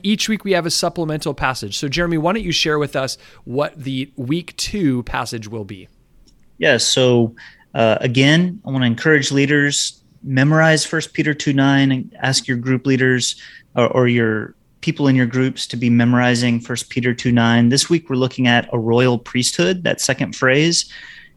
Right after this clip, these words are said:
Speaker 2: And we're gonna unpack that idea of being a royal priesthood with Romans ten nineteen through twenty-two,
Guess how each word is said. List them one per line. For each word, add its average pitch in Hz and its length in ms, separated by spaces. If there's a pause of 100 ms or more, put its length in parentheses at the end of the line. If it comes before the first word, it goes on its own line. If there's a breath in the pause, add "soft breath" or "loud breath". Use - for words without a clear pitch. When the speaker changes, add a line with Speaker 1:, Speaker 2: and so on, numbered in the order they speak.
(140)
Speaker 2:
And 127 140
we're 131 80
gonna 147 200
unpack 139 440
that 135 140
idea 113 540
of 120 100
being 120 200
a 113 60
royal 117 300
priesthood 113 800
with 127 380
Romans 139 440
ten 117 520
nineteen 131 380
through 135 140
twenty-two, 131 680